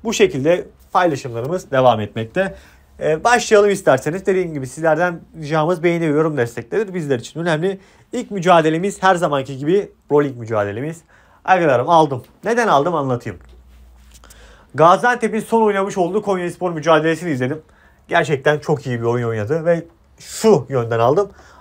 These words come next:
Aga tempo var. Ciddi manada Konya da tempoya ayak uydurdu. Özellikle ilk yarı Konya çok iyi başlamıştı. Ama Antep ilk yarıda vardı.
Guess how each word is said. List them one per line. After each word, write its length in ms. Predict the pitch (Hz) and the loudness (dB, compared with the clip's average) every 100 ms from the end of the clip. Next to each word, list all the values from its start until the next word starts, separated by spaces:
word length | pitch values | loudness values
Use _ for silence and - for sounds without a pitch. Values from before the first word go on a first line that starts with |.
| - | -2
Aga 260 | 175 196 | 4 4
tempo 360 | 190 175 160 131 | 2 -2 2 2
var. 160 | 92 - _ _ _ _ _ _ - | 2 -2 _ _ _ _ _ _ -10
Ciddi 300 | 143 - 208 | -8 -2 0
manada 520 | 185 151 147 175 160 | 2 2 4 2 0
Konya 280 | - 185 190 | 0 2 2
da 100 | 185 | 2
tempoya 380 | 170 151 143 113 | 0 -2 0 4
ayak 240 | 123 127 | 4 4
uydurdu. 480 | 190 180 160 180 185 _ _ _ - _ - | 0 0 0 -2 -4 _ _ _ -20 _ -6
Özellikle 480 | 139 160 180 175 160 | 2 2 2 0 -2
ilk 160 | 160 | 2
yarı 160 | 170 156 | 0 2
Konya 260 | 160 156 | -2 -4
çok 180 | - 139 | -4 -4
iyi 120 | 175 | 0
başlamıştı. 640 | 180 170 170 160 - 196 190 - - - | 2 2 0 -2 -2 -6 -6 -14 -18 -2
Ama 260 | 190 175 | 0 0
Antep 440 | - 214 208 190 - | 2 0 2 0 0
ilk 220 | 202 - | -8 0
yarıda 280 | 185 139 123 | 2 6 6
vardı. 400 | 123 131 202 | 6 4 0